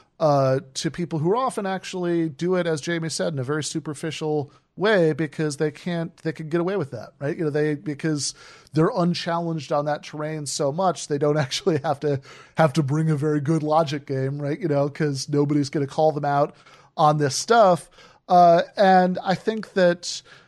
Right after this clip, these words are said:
I think that that's, that's a real, real mistake, right? Like, you know, like, sort of distrusting the, the talk, like, logic talk and fallacy talk and not really wanting to get very much into all that stuff.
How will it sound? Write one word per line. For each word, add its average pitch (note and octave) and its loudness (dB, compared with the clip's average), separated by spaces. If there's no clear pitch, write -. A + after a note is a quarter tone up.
I F3 2
think A3 -4
that G#3+ -4
that's, G3 0
that's F#3 -2
a F#3 4
real, F3+ 2
real F#3+ 4
mistake, E3+ 0
right? A#2+ -4
Like, C#3+ -6
you D#3 -4
know, D3 2
like, D3 0
sort F3 -4
of D3 -2
distrusting E3+ 2
the, C#3 -2
the B2+ -4
talk, E3 2
like, C3 -2
logic C#3+ 2
talk C#3+ 0
and G2+ -12
fallacy D3 2
talk C#3 2
and A2+ -10
not B2+ -4
really C#3 0
wanting C3 -2
to B2+ -10
get C#3+ -4
very C#3 -4
much B2+ -6
into E3 -4
all D3+ 0
that C#3+ -2
stuff. C#3+ 2